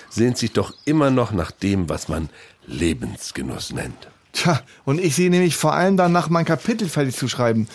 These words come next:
Speaker 2: Heute Abend endet die Deadline meiner Verlegerin, aber
Speaker 1: Ah.
Speaker 2: ich schaff das einfach nicht.
Speaker 1: Hab ich Ihnen schon mal erzählt, dass mein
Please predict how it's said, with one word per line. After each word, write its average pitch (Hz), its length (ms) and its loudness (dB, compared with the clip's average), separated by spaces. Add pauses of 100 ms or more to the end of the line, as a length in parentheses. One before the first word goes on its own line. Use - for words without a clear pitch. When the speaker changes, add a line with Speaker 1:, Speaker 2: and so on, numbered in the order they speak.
(260)
Speaker 2:
Heute 220 380 2
Abend 196 260 2
endet 208 240 4
die 180 120 2
Deadline 214 440 2
meiner 175 220 4
Verlegerin, 170 500 2
aber 151 180 2
Speaker 1:
Ah. 92 200 2 (100)
Speaker 2:
ich - 260 -2
schaff - 280 0
das 208 180 2
einfach 135 320 2
nicht. 117 260 0 (440)
Speaker 1:
Hab 151 240 -4
ich 160 180 -6
Ihnen 160 260 4
schon 139 200 2
mal 127 180 4
erzählt, 127 480 0
dass 104 180 -2
mein 98 220 2